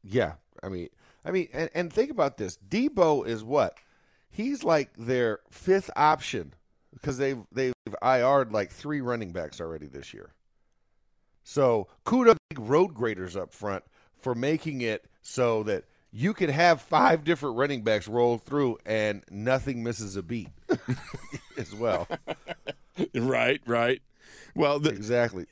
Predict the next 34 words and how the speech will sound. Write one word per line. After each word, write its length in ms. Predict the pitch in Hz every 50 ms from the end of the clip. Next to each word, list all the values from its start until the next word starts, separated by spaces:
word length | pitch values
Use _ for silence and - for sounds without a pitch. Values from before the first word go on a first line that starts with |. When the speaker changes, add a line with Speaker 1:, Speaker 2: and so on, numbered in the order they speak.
| _ -
Speaker 2:
you 120 | 175 170
know, 180 | 165 156 156 127
the, 200 | 143 156 156 -
the 180 | 156 156 151
thing 220 | 139 - 208 226 220
that's 260 | 190 151 135 - -
amazing, 420 | 127 120 131 135 139 131 135 123 -
I 100 | 113 131
love 240 | 147 156 180 180 156
how 160 | 143 127 127
Deebo 420 | 117 107 110 123 127 120 113 107
Samuels 520 | 98 - - 110 110 113 110 107 95 90 -
calls 280 | - 107 104 104 98
himself 380 | 101 95 87 - - 101 87 -
a 60 | 85
wide 400 | 82 82 80 82 87 87 85 78
back. 380 | 73 71 64 - - - - - _ _ _ _ - - _ -
You 100 | - 98
know, 220 | 98 98 95 92 -
wide 340 | - 107 117 120 135 135 127
<laughs> 0 |
receiver, 520 | 104 87 - - - - - - 110 98 135
Speaker 1:
Yeah. 240 | 160 160 143 - - - -
Speaker 2:
running 360 | - 113 123 120 117 107 101
back. 340 | 92 87 87 87 123 120 - -
Speaker 1:
<laughs> 0 |
Wide 360 | 131 117 113 117 117 117 117
Speaker 2:
He's 180 | 127 135 131
a 60 | 131 123
Speaker 1:
back. 140 | 113 113
Speaker 2:
wide 260 | 120 120 117 113 104 92
back, 320 | 98 92 87 - - -
you 140 | 95 95 101
know? 260 | 107 113 120 127 135